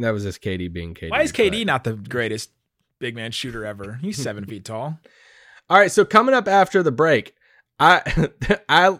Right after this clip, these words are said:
Speaker 1: I wanna make one more point about trusting into this system and, uh, yeah, trusting in who they are in a way that I think fans look at it and say, "Oh, they can't trust it." Yeah,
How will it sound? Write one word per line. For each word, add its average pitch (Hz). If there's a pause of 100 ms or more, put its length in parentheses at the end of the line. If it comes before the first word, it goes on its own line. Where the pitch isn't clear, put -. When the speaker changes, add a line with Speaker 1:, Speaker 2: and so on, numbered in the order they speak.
Speaker 1:
I 143
wanna 202
make 170
one 175
more 175
point 147
about 120
trusting 135
into 123
this 113
system 104 (140)
and, 101 (380)
uh, 95 (420)
yeah, 123
trusting 151
in 139
who 147
they 143
are 107 (480)
in 110
a 110
way 120
that 110
I 101
think 117
fans 131
look 120
at 113
it -
and 104
say, 101
"Oh, 123
they 117
can't 131
trust 120
it." -
Yeah, 120